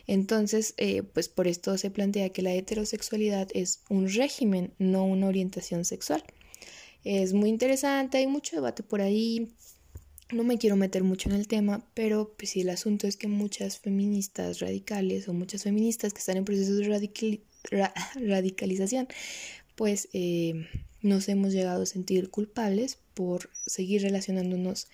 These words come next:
sexoafectivamente con hombres. Y, y yo creo que, pues, es lo que dice ella, ¿no? O sea, sigo,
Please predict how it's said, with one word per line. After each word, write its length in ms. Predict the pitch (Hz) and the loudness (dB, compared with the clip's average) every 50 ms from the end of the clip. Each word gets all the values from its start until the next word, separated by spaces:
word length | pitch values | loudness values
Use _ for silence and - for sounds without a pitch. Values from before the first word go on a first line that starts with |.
| - - - - - - | -20 -20 -20 -20 -18 -8
sexoafectivamente 1040 | - - 196 196 - 196 185 - - 185 - - 190 185 180 180 180 175 175 180 | -2 -2 -2 -2 -2 -6 -6 -6 -6 -6 -4 -2 0 0 2 2 0 -2 -2 -4
con 180 | - 233 254 320 | -2 -2 0 2
hombres. 380 | 349 320 220 180 - - - - - - - - - - | 2 2 2 0 -4 -10 -16 -18 -18 -20 -18 -20 -14 -6
Y, 340 | - 208 196 196 196 196 202 - | -2 2 2 4 4 2 2 2
y 120 | 208 196 | 2 2
yo 100 | 196 196 | 2 0
creo 160 | 196 202 202 | 0 -4 -6
que, 140 | 196 - 208 | -4 -4 -6
pues, 200 | 202 - 208 202 | -4 -4 -4 -4
es 80 | 202 202 | -2 -4
lo 120 | 202 196 | -4 -4
que 100 | - 190 | -2 -2
dice 320 | 190 185 - - 202 226 | -4 -2 -2 0 0 2
ella, 200 | 233 220 208 190 | 2 2 2 2
¿no? 180 | 185 185 190 190 | 2 2 0 0
O 40 | 190 | -2
sea, 300 | - - 185 180 180 180 | -2 -4 -4 -4 -4 -4
sigo, 840 | - - - 196 202 202 196 202 202 202 202 196 190 202 - - | -4 -2 -2 -2 0 0 0 0 0 0 0 0 -2 -2 -6 -10